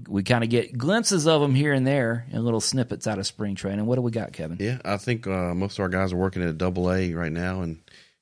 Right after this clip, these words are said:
Speaker 2: in spring training, so I don't know. We'll see how it all shakes out. Um, but, uh, we had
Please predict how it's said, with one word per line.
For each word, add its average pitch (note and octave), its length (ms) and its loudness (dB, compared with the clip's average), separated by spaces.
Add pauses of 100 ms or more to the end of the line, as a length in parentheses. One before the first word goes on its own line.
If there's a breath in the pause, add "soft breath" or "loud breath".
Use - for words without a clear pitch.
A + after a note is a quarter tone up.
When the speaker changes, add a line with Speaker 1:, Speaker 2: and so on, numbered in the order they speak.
Speaker 2:
in D2+ 80 -10
spring F2+ 220 -4
training, F2+ 400 -4
so E2+ 160 -4
I F2 80 0
don't F#2 120 -2
know. F#2 200 0 (280)
We'll D2+ 220 -4
see F#2+ 240 -2
how F2+ 200 -2
it F2 60 -4
all F2 120 -2
shakes F2+ 280 -4
out. F2+ 280 0 (680 soft breath)
Um, D2+ 420 0 (720 soft breath)
but, D#2 360 -4
uh, D2+ 440 0
we F#2 100 0
had G2 120 -2